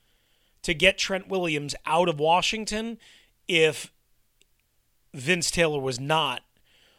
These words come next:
looking for the moon and the stars and orchestrating the ship. Now, whether these people are all wrong, whether this is more feeling, whether this is more, you know, I,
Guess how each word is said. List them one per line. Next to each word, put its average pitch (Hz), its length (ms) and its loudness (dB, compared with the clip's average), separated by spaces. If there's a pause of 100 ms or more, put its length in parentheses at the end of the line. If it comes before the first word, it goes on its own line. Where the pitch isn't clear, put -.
(240)
looking 175 340 -2
for 147 120 -6
the 151 60 -2
moon 175 240 -4
and 156 100 -6
the 139 60 -4
stars 139 540 0 (120)
and 139 220 -2
orchestrating 151 760 -2
the 123 40 -8
ship. - 320 -4 (800)
Now, 147 260 -6 (100)
whether 196 320 0
these 208 260 -2
people 226 320 -6
are 220 160 2
all 226 180 4
wrong, 208 380 2
whether 190 220 0
this 175 200 -4
is 175 120 -8
more 170 180 -4
feeling, 202 640 -4
whether 175 240 0
this 165 260 -4
is 170 140 -6
more, 170 240 0
you 147 480 -6
know, 135 80 0
I, 147 220 -8